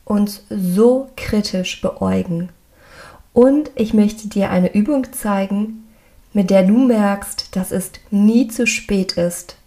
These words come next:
das junge Mädchen, das du einmal warst, in die Arme zu schließen. Ich möchte dir einen Weg zeigen, wie du mit dir selbst Frieden schließt. Und das beinhaltet auch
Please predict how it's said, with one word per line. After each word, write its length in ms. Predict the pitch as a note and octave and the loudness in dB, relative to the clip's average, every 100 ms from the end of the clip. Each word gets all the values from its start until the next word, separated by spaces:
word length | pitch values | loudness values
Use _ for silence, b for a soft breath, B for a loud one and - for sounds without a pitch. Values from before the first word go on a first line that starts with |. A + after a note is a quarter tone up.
| _ _ | _ _
das 260 | G3+ F#3 - | -6 -6 -8
junge 380 | G3 G#3+ B3 A#3+ | 0 4 4 4
Mädchen, 560 | G#3+ G3 F#3+ - F3+ | 2 0 -4 -4 -2
das 220 | F#3 F3+ - | 0 -4 -6
du 160 | A3+ | -4
einmal 500 | A3 G#3 G3+ F#3+ F#3 | 0 0 0 0 0
warst, 600 | F3 F3 F#3 - - - - _ _ | 0 0 -4 -8 -14 -16 -16 _ _
in 120 | - F#3+ | -2 -2
die 120 | - | 0
Arme 260 | A#3 B3 | -2 -2
zu 160 | F3+ - | -4 -6
schließen. 680 | - F#3 F3+ - - G#3+ - _ _ b b b | -6 -4 -6 -8 -14 -16 -20 _ _ b b b
Ich 160 | - | -2
möchte 300 | A3 G#3+ A3 | 0 2 0
dir 260 | G#3 G3 - | -2 -2 -2
einen 400 | F#3 F3+ F3 F#3+ - | -2 -2 -2 -4 -6
Weg 560 | F#3 F#3+ G#3 A3+ - - | -2 0 -2 -4 -10 -12
zeigen, 720 | - G3 F3+ F#3 G3 G#3 G#3 B B B B B _ | -8 -4 0 0 0 -2 -4 B B B B B _
wie 140 | G3+ | 2
du 300 | F#3+ F#3 G3+ - - | 2 2 -2 -8 -6
mit 200 | G3+ G3 | -4 -2
dir 140 | F#3 | -4
selbst 580 | F#3 F#3 G#3 F#3+ - - - | 0 2 2 0 -4 -16 -10
Frieden 340 | - G3 F#3 | -2 0 0
schließt. 600 | - - F3 G3+ - - - _ _ _ | -4 -4 -4 -4 -12 -20 -20 _ _ _
Und 140 | - G3 | -2 2
das 220 | G3 A3 | 2 0
beinhaltet 840 | C4+ C4 A3+ G3+ F#3+ F#3 - - - | 0 2 2 0 -2 -2 -6 -12 -6
auch 460 | F#3+ F#3+ A3 A3+ | -2 0 0 -4